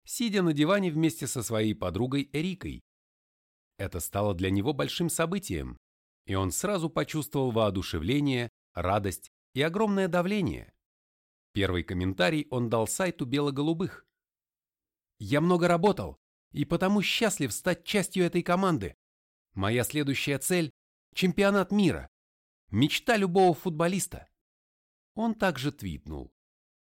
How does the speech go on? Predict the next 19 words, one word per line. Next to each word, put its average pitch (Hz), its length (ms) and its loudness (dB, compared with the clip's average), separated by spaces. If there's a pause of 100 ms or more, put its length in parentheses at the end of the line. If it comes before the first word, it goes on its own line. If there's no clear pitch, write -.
(240)
«Очень 185 380 2
рад 190 240 2
попасть 185 320 2
в 147 40 -2
заявку. 190 560 0 (540)
Это 190 220 2
только 196 300 2
начало. 196 500 0 (200)
Работаем 196 580 2
дальше». 170 400 0 (720)
Хэштег - 580 -6 (160)
горд, 147 400 0 (200)
хэштег 90 500 -6
счастлив, - 500 -4 (360)
хэштег 190 500 -4
сборная 123 480 0
Франции, 160 600 -2 (180)
хэштег - 500 -2
мечта. - 500 -4